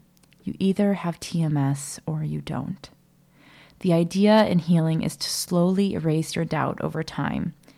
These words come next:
This takes time, by seeing small truths here and there, like within the illogical patterns of the pain and the irrational timing of the pain,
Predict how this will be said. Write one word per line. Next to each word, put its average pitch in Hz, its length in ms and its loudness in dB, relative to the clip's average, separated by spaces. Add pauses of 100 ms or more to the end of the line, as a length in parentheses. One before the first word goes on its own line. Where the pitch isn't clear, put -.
(500)
This 180 280 0
takes - 440 -4
time, 147 600 -4 (400)
by 170 140 4
seeing 175 400 6
small 175 280 2
truths - 500 -4
here 156 200 -2
and 151 160 0
there, 156 380 -6 (520)
like 165 240 2
within 196 300 6
the 196 180 4
illogical 175 560 2
patterns 151 600 -2
of 151 160 -8
the 170 80 -4
pain 147 520 -4 (320)
and 165 160 4
the 165 140 -2
irrational 175 680 2
timing 151 480 0
of 151 220 -6
the 160 60 -4
pain, 147 520 0